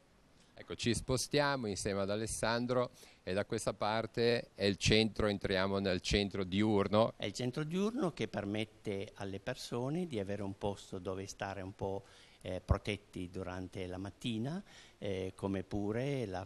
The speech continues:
Speaker 2: la, il servizio molto importante è quello delle docce, eh, della possibilità di farsi lavare il, i vestiti e poi altre cose di cui può parlare Michela, che è la responsabile di questo servizio.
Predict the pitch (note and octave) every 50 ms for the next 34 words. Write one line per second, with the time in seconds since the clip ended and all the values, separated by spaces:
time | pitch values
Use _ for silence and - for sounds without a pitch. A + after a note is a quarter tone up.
0 | - - - F#2 F#2+ G2+ G2 G2 G2 F#2+ F2+ F2+ F#2 - - G2+ G2+ F#2+ F#2 F2+
1 | F2+ - - F#2+ F#2 F#2+ F#2+ G2 - - F#2+ F#2 F2+ F2+ F#2 F#2 - G2 F#2+ A#2+
2 | A2+ - F#2+ F2+ G2+ G#2+ - - - F#2+ F#2 F2+ F#2 F2+ F2+ F#2 G2 G2 G#2 G2
3 | G2 G2+ - - - - A#2 B2+ B2 - - - - - - - - G2+ F#2 F#2
4 | F#2+ F#2 F2+ F2+ F2+ F2+ F2+ F2+ F2+ F2+ F2 F2+ F2+ F2+ F#2 G2+ - F2+ F#2+ F#2
5 | F#2 F#2 - G2+ F2+ - - F2 F#2 F2+ G2+ G2 F2+ F2+ G2 F2+ - - F#2 -
6 | - - G2 F#2+ F2+ F2+ F#2+ F#2 F#2 F2+ F2+ F2+ F2+ F2+ F2+ F2 F2+ F2+ F2+ F2
7 | F2 F2+ F2+ F2+ F2+ F2+ F2+ F#2 F#2 F#2 A2 A2+ - - - F#2+ F#2 F#2+ - -
8 | A#2 A#2+ C3+ C#3 - - - - - - - D3+ - - A#2 F#2+ F#2+ G2+ - -
9 | G#2+ G2 - - B2+ - - F#2 F#2 F#2+ A2 A2+ B2 - - - - G#2+ G2 -
10 | - F2+ F2 - - G#2 G2 - G2+ G2 F#2 F#2 F2+ F2+ F#2+ F#2 G2+ G2+ - G2
11 | F2+ F2+ F#2+ G2+ G#2 - - F2+ F2+ F#2+ F2+ F#2 F2 - - G2 G2 - - F#2+
12 | F#2 F2 F2+ F2 F2+ F2+ F2 F2+ E2+ - F2 F2 - - F#2+ F2+ - - E2 D#2+
13 | E2 D#2+ D2 - - -